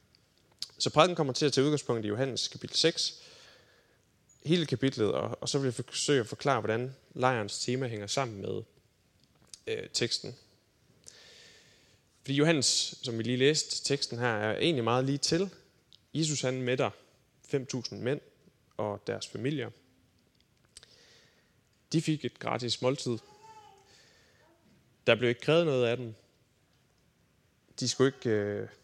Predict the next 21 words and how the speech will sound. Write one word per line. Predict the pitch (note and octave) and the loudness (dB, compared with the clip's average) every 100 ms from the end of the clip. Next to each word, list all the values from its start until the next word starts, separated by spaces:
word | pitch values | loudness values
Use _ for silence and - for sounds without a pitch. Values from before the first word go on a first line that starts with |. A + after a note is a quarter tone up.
| _ | _
de | - | -4
skulle | A#2+ | 0
egentlig | C#3 | 2
bare | A#2 | 2
tage | A#2+ A2+ | 0 -4
imod. | G#2+ B2+ C3 - _ _ _ _ _ _ _ _ _ - - - - - - _ _ _ _ _ _ | -2 -2 -2 -8 _ _ _ _ _ _ _ _ _ -20 -20 -20 -20 -20 -20 _ _ _ _ _ _
Øhm, | C3+ C3 A#2+ A2+ A2 G#2+ G#2 - - - | 6 8 8 6 4 -4 -8 -14 -16 6
og | C3+ | 10
når | D3+ | 10
vi | D3+ | 10
husker | - - | 4 4
på, | C3+ E3 D#3+ - - | 2 4 4 2 0
at | B2+ A#2+ - - - - | 2 4 2 -2 -2 -6
Johannes, | C3 C3+ D3+ A#2+ | -2 2 2 0
han | C3 C3 | -4 -4
bruger | B2+ B2+ D3 C#3+ - _ _ _ - | 0 2 2 0 -6 _ _ _ 2
ordet | C#3+ A2+ G2+ - | 6 6 2 0
tegn | - E3+ G#2+ G2+ - _ _ - - | 2 4 2 -4 -16 _ _ -10 -6
om | A2 | -2
Jesu | A2+ B2 A#2 - | 0 -2 -4 -2
undergerninger, | A#2+ C#3 - G2+ G2+ G#2 | -2 -2 -2 -4 -6 -10